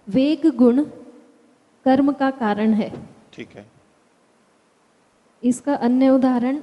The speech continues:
Speaker 1: आत्मा का प्रयत्न गुण कर्म का कारण है।
Speaker 2: ठीक है।
Speaker 1: छठा, कर्म का कारण गुण नहीं होता। उदाहरण, रूप गुण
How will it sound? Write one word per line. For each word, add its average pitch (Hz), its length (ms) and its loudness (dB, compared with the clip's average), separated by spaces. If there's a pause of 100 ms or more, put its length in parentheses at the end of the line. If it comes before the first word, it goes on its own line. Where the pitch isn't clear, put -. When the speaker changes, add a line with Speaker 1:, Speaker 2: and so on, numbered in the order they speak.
(120)
Speaker 1:
आत्मा 277 500 -2
का 285 260 -2
प्रयत्न 269 680 -2
गुण 208 240 0 (760)
कर्म 254 280 0
का 262 220 -8
कारण 220 400 -4
है। 190 260 -6 (460)
Speaker 2:
ठीक 127 220 -20
है। 120 160 -20 (800)
Speaker 1:
छठा, 233 500 -2 (1080)
कर्म 277 280 0
का 320 180 -4
कारण 277 500 -2 (240)
गुण 262 240 2
नहीं 233 320 0
होता। 208 380 -2 (1000)
उदाहरण, 220 640 -2 (1080)
रूप 302 400 6
गुण 254 380 2